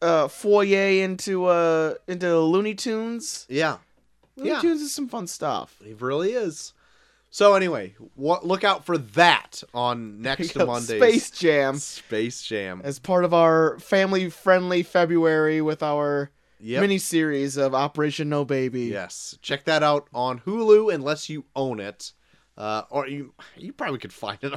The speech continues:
Speaker 2: on YouTube for all I know.
Speaker 1: Yeah.
Speaker 2: <laughs> Uh, but n-, before that, we will be going into, uh,
Speaker 1: Lego Movie
Speaker 2: Lego
Speaker 1: two.
Speaker 2: Movie two.
Speaker 1: Colon the second part.
Speaker 2: Uh, so check out that review.
Speaker 1: Yeah.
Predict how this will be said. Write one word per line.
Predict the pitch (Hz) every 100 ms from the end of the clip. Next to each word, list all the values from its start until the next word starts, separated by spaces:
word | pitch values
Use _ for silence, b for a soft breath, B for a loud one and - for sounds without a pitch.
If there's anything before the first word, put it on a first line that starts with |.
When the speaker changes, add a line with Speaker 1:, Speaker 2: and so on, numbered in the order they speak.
| 127
Speaker 2:
on | 120 117
YouTube | 101 107 - 107 101
for | - 110
all | 98
I | 98
know. | 98 90 80
Speaker 1:
Yeah. | 139 127 107 110 -
Speaker 2:
<laughs> | 202 190 208 - 202 196 185 226 190 - B B B B
Uh, | 156 160 151 - -
but | 165 202 - _ _ -
n-, | 165
before | 156 175 - 240 220
that, | 220 285 339
we | 202 202
will | 196
be | 175 185
going | 151 135 147 151
into, | 143 139 143 131 131 131 127 -
uh, | 123 120 120 113 113 110 107
Speaker 1:
Lego | 107 160 175
Movie | 175 139
Speaker 2:
Lego | 143 240
Speaker 1:
two. | 269
Speaker 2:
Movie | 240 202
two. | - 226 262 170 170 330 _ -
Speaker 1:
Colon | 160 139
the | 135
second | 131 117
part. | 110 107 _ _ _ -
Speaker 2:
Uh, | 135 127 120
so | - 123
check | - 131 -
out | 127 127 113
that | 104 160 240
review. | 175 131 120 101 104 190 _ b
Speaker 1:
Yeah. | 123 117